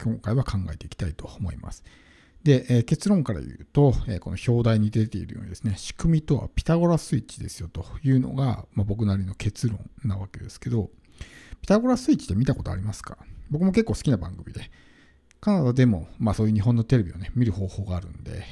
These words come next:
えー、まあ、ちょいちょいね、子供と一緒に見てた頃があったんですけど、ピタゴラスイッチの中に、あの、こう、いろんな仕掛けがあって、こう、順々に作動していくみたいなね、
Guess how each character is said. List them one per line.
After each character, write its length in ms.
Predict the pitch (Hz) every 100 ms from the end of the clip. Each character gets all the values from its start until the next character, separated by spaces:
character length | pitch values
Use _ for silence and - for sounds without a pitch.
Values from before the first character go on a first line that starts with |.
| -
え 400 | - 78 - -
ー、 100 | - -
ま 80 |
あ、 20 | -
ち 100 | 160
ょ 60 |
い 40 | 156
ち 80 |
ょ 60 | 92
い 60 | 73
ね、 100 | -
子 100 | -
供 220 | 127 117
と 320 | - _ - 104
一 60 |
緒 80 | 107
に 40 |
見 60 | 120
て 80 | 127
た 100 | -
頃 220 | - 90
が 80 | -
あ 40 | -
っ 80 | -
た 80 | -
ん 80 | -
で 80 | -
す 100 | -
け 80 |
ど、 160 | 92 87 - - - -
ピ 80 | -
タ 120 | 254
ゴ 80 | 277
ラ 100 | 262
ス 120 | 285
イ 40 |
ッ 40 | 262
チ 140 | -
の 60 | 104
中 240 | 95 -
に、 320 | 92 98 73 -
あ 180 | - 87 80
の、 160 | 73 -
こ 380 | - 101 85 - _ _ _ _ _ _ -
う、 60 |
い 40 | 156
ろ 160 | 254
ん 80 | 277
な 120 | 254
仕 60 | -
掛 200 | - 220
け 100 | 220
が 120 | 214
あ 60 | 208
っ 60 |
て、 380 | - _ 110 98 - _ _ _ _ -
こ 120 | 123
う、 40 |
順 220 | 117 220 240
々 140 | 311
に 80 | 117
作 260 | - 117
動 100 | 135
し 140 | 135 -
て 80 | 139
い 80 |
く 140 | 135 143
み 100 | 127
た 100 | 71
い 40 |
な 100 | -
ね、 140 | 170